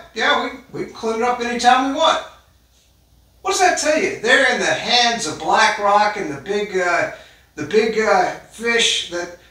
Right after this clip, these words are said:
they wanna swoop in there and buy up that real estate cheap. I'm just telling you, I, you know, that's, that's just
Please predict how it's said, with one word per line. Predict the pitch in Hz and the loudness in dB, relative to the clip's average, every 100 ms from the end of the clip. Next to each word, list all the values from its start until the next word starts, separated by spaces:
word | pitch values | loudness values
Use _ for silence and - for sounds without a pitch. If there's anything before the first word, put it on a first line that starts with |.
| _ | _
they | - - | -2 0
wanna | 269 269 | 2 2
swoop | - - 254 262 | 2 2 0 -4
in | 247 247 | -2 -2
there | 226 226 | 0 -2
and | 214 185 | -2 0
buy | 196 208 | 2 4
up | 196 | 2
that | 202 202 170 | 0 -2 0
real | 190 180 | -2 -2
estate | - 196 185 170 | -4 -4 -4 -4
cheap. | - 180 - | -4 -4 -2
I'm | - - | -4 -4
just | 202 - | -6 -2
telling | 185 190 147 | 0 0 -2
you, | 143 | -2
I, | 147 160 | 0 0
you | 165 | -4
know, | 151 | -6
that's, | 143 - - | -4 -4 -4
that's | 160 175 - | -4 -4 -4
just | 170 - - | -6 -6 -8